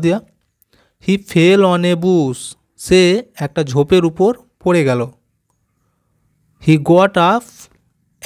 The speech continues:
and started running," সে উঠে দাঁড়ালো এবং আবার দৌড়াতে লাগলো। "The ground was uneven and he stumbled," সেখানে যে মাটি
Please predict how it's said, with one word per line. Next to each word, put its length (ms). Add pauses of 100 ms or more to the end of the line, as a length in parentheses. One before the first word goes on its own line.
(160)
and 180 (380)
started 520 (400)
running," 340 (640)
সে 200 (540)
উঠে 220 (100)
দাঁড়ালো 380 (960)
এবং 180 (120)
আবার 160 (100)
দৌড়াতে 380
লাগলো। 240 (800)
"The 200 (160)
ground 360 (140)
was 280 (540)
uneven 500 (480)
and 200 (280)
he 140 (340)
stumbled," 640 (680)
সেখানে 300 (100)
যে 80
মাটি 340